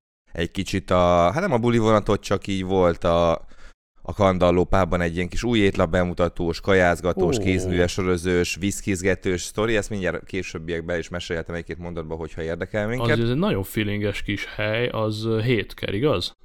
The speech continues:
Speaker 2: Jól
Speaker 1: Ott,
Speaker 2: emlékszem.
Speaker 1: ott a kertész, kertész dob sarka gyakorlatilag, de most nem
Speaker 2: Igen.
Speaker 1: is ez a lényeg,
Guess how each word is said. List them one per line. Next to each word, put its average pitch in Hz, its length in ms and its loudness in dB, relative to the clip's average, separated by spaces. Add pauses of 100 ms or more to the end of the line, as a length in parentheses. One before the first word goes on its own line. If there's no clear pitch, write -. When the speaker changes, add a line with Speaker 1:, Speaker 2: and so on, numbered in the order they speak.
Speaker 2:
Jól 104 160 -8
Speaker 1:
Ott, 98 80 -6
Speaker 2:
emlékszem. 107 320 2
Speaker 1:
ott 104 60 2
a - 40 4
kertész, 87 480 2
kertész 82 380 2
dob 85 160 4
sarka 80 340 4
gyakorlatilag, 82 760 0 (300)
de 98 100 -6
most 101 120 0
nem 98 80 0
Speaker 2:
Igen. 95 120 0
Speaker 1:
is 95 60 -2
ez 90 80 -4
a 87 60 -4
lényeg, 90 300 -2